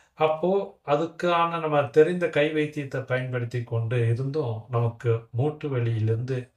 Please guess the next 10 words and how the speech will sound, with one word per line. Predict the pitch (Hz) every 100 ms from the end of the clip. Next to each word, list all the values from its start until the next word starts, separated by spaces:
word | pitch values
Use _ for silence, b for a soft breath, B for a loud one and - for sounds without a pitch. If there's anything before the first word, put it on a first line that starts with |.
| 110
முழுமையாக | 117 123 123 120 120 123 123 - _ _ _ _ _
ஒரு | 117 104 104
தீர்வு | 131 135 127 123 -
கிடைக்கவில்லை | 113 120 123 113 117 120 123
என்று | 113 110 131 127 104 110 _ _ _ _ _ 120
நீங்க | 117 113 110 110 - _ _ _ _ _
யோசிச்சிருக்கீங்களா? | 120 135 - - 110 117 104 101 127 - _ _ _ _
உங்களுக்கான | 120 120 139 143 - 127 110 113 107 - - _ _ _ _ -
அற்புதமான | 123 120 - 139 143 123 120 120 107 104 - _ _ _ _ _ _ 131
ஒரு | 117 110